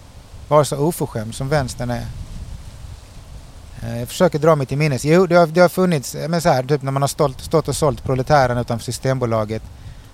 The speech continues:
Eh, som så här, "Ah, jävla kommunist" och sådär, liksom. Det har de sagt, det har de sagt. Men, men man, men man, man ska inte tro att vänstern är så mycket finare i mun.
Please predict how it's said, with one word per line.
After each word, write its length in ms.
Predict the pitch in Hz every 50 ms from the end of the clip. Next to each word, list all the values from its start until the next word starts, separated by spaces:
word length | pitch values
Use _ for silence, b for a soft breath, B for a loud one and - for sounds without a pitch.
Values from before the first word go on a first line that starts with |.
| B B B B B - - - - - -
Eh, 800 | 143 127 123 120 117 117 113 110 110 110 107 104 104 - - 135
som 140 | 120 131 123
så 100 | 135 131
här, 100 | 135 135
"Ah, 40 |
jävla 280 | 131 131 135 127 127 123
kommunist" 520 | - - 117 117 120 120 117 110 - -
och 80 | 123 117
sådär, 240 | - 120 120 110 113
liksom. 260 | 113 113 - - 127
Det 80 | 127 135
har 80 | 147
de 120 | 143 139 123
sagt, 320 | - 127 - - - - -
det 60 | -
har 80 | 123 123
de 80 | 117 110
sagt. 340 | - 117 110 - - - _ _ _ b b b b b b b b b b b _ _ _ _ _ _
Men, 440 | - 131 139 147 143 139 135 139 120 131
men 160 | 139 139 139
man, 220 | 139 143 147 143
men 220 | 143 143 143 143 143
man, 220 | 139 143 151 147
man 120 | 147 147
ska 120 | 139 - 151
inte 140 | 143 120 120
tro 180 | - - 170
att 100 | 139 120
vänstern 340 | - 131 127 117 - - 113
är 60 | 117
så 140 | 113 - 120
mycket 260 | 117 120 - - 107
finare 320 | - 120 117 113 110 107 110
i 40 |
mun. 300 | 123 151 151 110 101 107